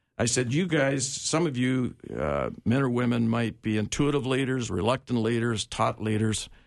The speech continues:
uh, but whenever you go ahead and make a decision on behalf of somebody else, you're leading." But the fact of the matter is that, um,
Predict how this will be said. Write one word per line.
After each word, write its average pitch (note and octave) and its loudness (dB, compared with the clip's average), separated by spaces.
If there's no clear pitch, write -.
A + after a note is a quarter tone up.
uh, E2+ -2
but A2+ 0
whenever B2+ 2
you B2 0
go A#2+ 0
ahead A#2 0
and A#2+ 0
make A#2 -2
a - -10
decision G#2+ 0
on G2+ 0
behalf G#2+ 0
of F#2+ -4
somebody G2+ 0
else, G#2 -2
you're - 0
leading." A#2 2
But A2 -4
the G#2 -2
fact C3+ 0
of A#2+ -2
the A2 0
matter A2+ 0
is G2 -2
that, G#2+ -2
um, G2 0